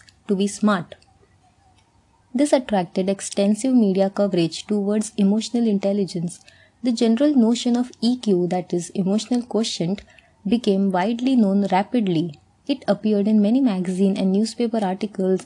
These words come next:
in popular books, and also in two popular comic strips. Years of study show that the more emotional intelligence someone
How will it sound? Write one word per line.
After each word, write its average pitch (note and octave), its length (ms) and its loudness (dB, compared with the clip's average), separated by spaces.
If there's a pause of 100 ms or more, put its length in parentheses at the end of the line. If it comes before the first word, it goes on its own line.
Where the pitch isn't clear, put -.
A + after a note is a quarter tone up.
in F#3 100 -2
popular A3 460 -2
books, F#3+ 480 -2 (400)
and A#3 140 2
also C#4 300 0
in C4 220 0
two D4 220 0
popular G3+ 420 0
comic G#3 380 -2
strips. - 500 -10 (1500)
Years C4+ 300 4
of E4+ 140 -2
study A3 320 -2
show G3 260 -2
that F3 300 -2
the G#3 80 -4
more G#3+ 340 0
emotional G#3+ 520 0
intelligence F#3 680 -2
someone F3+ 300 -4